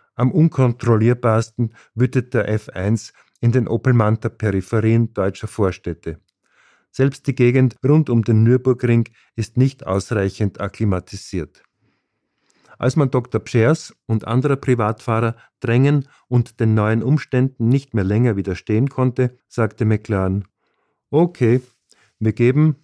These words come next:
zusammen mit der B M W Motorsportabteilung, eine Rennversion frei.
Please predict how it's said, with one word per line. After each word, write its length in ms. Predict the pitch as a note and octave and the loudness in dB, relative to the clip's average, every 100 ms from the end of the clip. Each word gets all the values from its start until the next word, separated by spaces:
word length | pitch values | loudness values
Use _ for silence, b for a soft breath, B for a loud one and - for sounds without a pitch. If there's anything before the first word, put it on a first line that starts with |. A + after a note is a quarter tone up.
| _ _ _ | _ _ _
zusammen 460 | G2 G2+ G2 F#2+ | -8 -2 0 0
mit 180 | F#2+ - | 0 -4
der 160 | F#2+ G2 | -8 -6
B 100 | G#2 | -4
M 160 | G2 F#2+ | -2 -2
W 120 | F#2+ | -2
Motorsportabteilung, 1120 | G2 A2 D3 C#3 C3 B2+ C3 - A#2+ A2+ A#2 A#2 b b b b | -4 -4 -6 -6 -4 -2 -4 -2 0 0 0 -2 b b b b
eine 240 | b C3 C3+ | b 0 2
Rennversion 560 | A#2+ A2+ A2+ - A2+ | 2 0 0 0 0
frei. 360 | G#2+ A#2+ G2+ | 0 -2 -2